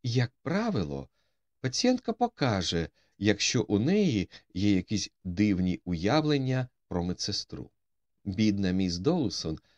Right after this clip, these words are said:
завжди була дуже доброю та ніжною. Вона поцілувала мене, коли я пішла, дала мені маленький подарунок і сказала, що їй дуже шкода розлучатися зі мною.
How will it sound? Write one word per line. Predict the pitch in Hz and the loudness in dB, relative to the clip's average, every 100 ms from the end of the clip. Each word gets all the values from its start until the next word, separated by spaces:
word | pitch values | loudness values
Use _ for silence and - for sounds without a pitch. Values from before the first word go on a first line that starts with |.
| _ - | _ 0
завжди | 165 185 170 131 | 0 2 0 0
була | 101 95 | 2 0
дуже | 90 147 147 107 | 0 0 0 -2
доброю | 78 170 185 151 139 | 0 0 2 0 0
та | - 117 | -2 -2
ніжною. | 135 180 117 76 73 - _ _ _ _ _ _ | 0 0 -2 -6 -12 -16 _ _ _ _ _ _
Вона | 95 104 101 | -2 0 0
поцілувала | 95 - 92 85 98 120 95 | -2 -2 0 0 0 0 0
мене, | 90 87 110 - _ _ | -2 0 -2 -4 _ _
коли | _ 90 85 | _ 0 2
я | 85 | 2
пішла, | 82 - 80 95 110 - _ _ _ _ | -2 -6 -2 0 -2 -4 _ _ _ _
дала | - 151 208 | -2 2 4
мені | 180 117 110 | 4 2 2
маленький | 92 104 151 151 | 2 2 0 -4
подарунок | - 104 98 71 64 62 64 _ _ _ | -4 -2 0 -2 -8 -12 -16 _ _ _
і | 101 | -6
сказала, | - 101 123 131 120 _ _ _ | -2 -2 0 0 -2 _ _ _
що | - 98 | -2 0
їй | 98 107 98 _ | 2 0 -2 _
дуже | - 117 110 95 | -4 0 2 0
шкода | - _ 123 151 139 127 _ | -4 _ 0 2 0 -2 _
розлучатися | 90 101 98 101 - 117 135 98 90 | 0 0 2 -2 0 -2 -2 -4 -2
зі | 78 76 | -2 -2
мною. | 73 67 58 | -2 -4 -6